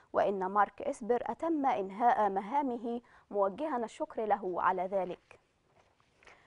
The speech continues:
ذكرت مصادر في بيان عن السفارة البريطانية بمصر إنه استمرارا للجهود المعنية بتوطيد العلاقات الثنائية بين مصر والمملكة المتحدة،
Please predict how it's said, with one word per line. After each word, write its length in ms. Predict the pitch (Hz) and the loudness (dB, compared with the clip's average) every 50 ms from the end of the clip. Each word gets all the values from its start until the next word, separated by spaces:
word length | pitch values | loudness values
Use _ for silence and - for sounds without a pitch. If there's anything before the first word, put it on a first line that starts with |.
| _ _ _ _ _ - | _ _ _ _ _ 4
ذكرت 480 | 233 269 320 330 359 311 285 277 285 - | 6 8 8 8 6 6 6 6 4 4
مصادر 680 | 277 262 262 - - 285 277 220 247 247 254 247 233 | 2 2 2 2 2 2 4 6 4 4 4 2 -2
في 200 | 233 - 254 254 | -2 -4 0 4
بيان 420 | 214 220 214 226 254 269 247 233 226 | 6 6 6 6 4 4 2 4 4
عن 180 | 202 233 247 | 4 4 2
السفارة 520 | 233 - - 240 214 - 262 262 262 233 247 - | 0 -2 -4 -6 -4 -2 0 2 2 2 0 -2
البريطانية 800 | 220 202 185 233 240 247 247 - 220 214 208 214 240 262 254 226 | -6 -2 0 0 0 0 0 -2 -4 -4 -4 -2 -2 2 2 2
بمصر 500 | 196 180 214 208 226 220 - - - - - - _ - - - _ - | 2 2 2 2 2 0 0 -4 -18 -20 -20 -20 _ -20 -20 -8 _ 0
إنه 360 | 220 254 285 311 311 294 262 | 2 2 4 6 8 8 8
استمرارا 580 | - - - - 262 254 247 285 311 294 277 262 | 6 4 2 0 0 4 6 6 6 6 6 6
للجهود 500 | 247 226 208 196 185 185 214 247 233 233 | 4 4 2 0 -2 -2 -2 0 2 2
المعنية 560 | 226 226 208 160 165 175 208 262 254 220 226 - | 4 4 4 2 2 0 -2 0 2 2 2 0
بتوطيد 720 | 226 202 185 220 - 220 185 175 - - - 269 277 220 | -2 -6 -6 -2 0 0 0 0 -2 -4 -6 -4 -2 2
العلاقات 640 | 226 214 185 170 196 196 175 185 - - 285 302 - | 2 4 6 6 4 4 2 0 0 0 0 0 0
الثنائية 720 | 247 - - - 277 285 262 208 - - 262 262 262 214 214 - 233 | -4 -8 -6 -4 -2 -2 0 -2 -2 -2 -2 0 2 2 0 0 -2
بين 440 | 214 202 214 208 208 202 180 - | 0 2 4 4 4 2 0 -2
مصر 260 | 202 240 254 - - 233 | -4 -4 -4 -4 0 2
والمملكة 560 | 202 185 185 185 175 180 202 247 - - 247 - | 2 2 2 0 -2 -2 -2 -2 -2 -4 -8 -8
المتحدة، 680 | 202 175 - - - - - - 277 220 190 214 214 | -10 -12 -12 -12 -10 -10 -8 -4 -2 0 0 0 -2